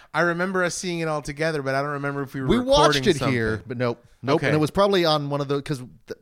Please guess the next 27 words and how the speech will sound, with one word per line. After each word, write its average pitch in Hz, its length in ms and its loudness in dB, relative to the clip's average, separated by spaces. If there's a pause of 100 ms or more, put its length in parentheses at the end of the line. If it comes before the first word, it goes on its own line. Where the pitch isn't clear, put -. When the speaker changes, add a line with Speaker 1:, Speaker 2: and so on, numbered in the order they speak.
Speaker 2:
there's - 160 -20
a 113 60 -16
great 139 280 -4
Blu-ray 135 440 0
with 107 160 -4
Speaker 1:
Yeah. 110 80 -2
Speaker 2:
Waxwork 110 340 0
and 117 100 -2
Waxwork 110 340 -4
two. 127 220 0
Speaker 1:
With 113 100 -4
my 120 100 -6
cameo. 98 560 -6 (280)
Speaker 2:
But 160 180 4
no, 160 180 6
and 147 260 0 (300)
Hellraiser 247 580 2
<laughs> - 0 -
three, - 360 -4
yeah. - 220 -2 (920)
And 160 160 4
then 175 80 4
Hellraiser 240 540 6
three, 170 400 6
Hell 147 220 4
on 160 160 4
Earth. 131 320 0